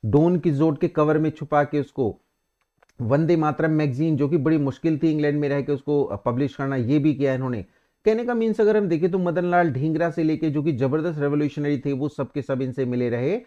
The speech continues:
और आगे तक की बात यहाँ पे आती, इजिप्ट एटसेट्रा, इन सब में भी इनका एक तरह से फर्स्ट वर्ल्ड वॉर में बहुत बड़ा कॉन्ट्रीब्यूशन रहा है। राइट बच्चों? जी शिवा,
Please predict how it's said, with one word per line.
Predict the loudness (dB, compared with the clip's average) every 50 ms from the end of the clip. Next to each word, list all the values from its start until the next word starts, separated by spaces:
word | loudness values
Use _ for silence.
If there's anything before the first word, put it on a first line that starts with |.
| _ _ _ _ _ -2
और | 0 2 4 4 2 0 -4 _ _ _ _ _ _ _ _ _ 0
आगे | 2 2 4 4 2
तक | 0 -2 -2 -2
की | -2 0
बात | 2 0 0 0 -2
यहाँ | -4 -4 -4 -4 -2
पे | 0 0
आती, | 0 0 0 -2
इजिप्ट | -2 0 0 0 2 2 0 2 0 -2
एटसेट्रा, | -2 -2 -2 -6 -4 -4 -4 -4 -2
इन | -2 -4 -2
सब | -2 -4 -2
में | -2 -2 -2 -2
भी | -2 -2
इनका | -4 -4 -4 -2 -2
एक | -2 -4 -4 -4
तरह | -4 -4 -2
से | -2 -4
फर्स्ट | -4 -4 -2 -2 -2 -2 -2 0
वर्ल्ड | 0 0 2
वॉर | 2 0 0 0
में | 0 -2 -2 -4
बहुत | -4 -4 -4 -4 -4
बड़ा | -2 -2 -2 0 0 -2
कॉन्ट्रीब्यूशन | -2 -4 -6 -8 -6 -6 -6 -4 -4 -6 -6 -6 -8 -8
रहा | -6 -6 -8 -8 -8 -10
है। | -10 -10 -12 -12 -14 _ _ _ _ _ _ _ _ _ -4
राइट | -2 -2 -2
बच्चों? | -2 -2 2 2 2 2 2 -4 -12 _ _ _ _ _ _ _ _ _ _ _ _ _ _ _ _ _ _ _ _ _ _ _ _ _ _ _ _ _ _ _ _ _ _ _ _ -20 _ _ _ _ _ _ _ _ _ -16 -12
जी | -12 -6 -2 -2 -2 -2
शिवा, | -2 -4 -6 -6 -6 -6 -8 -12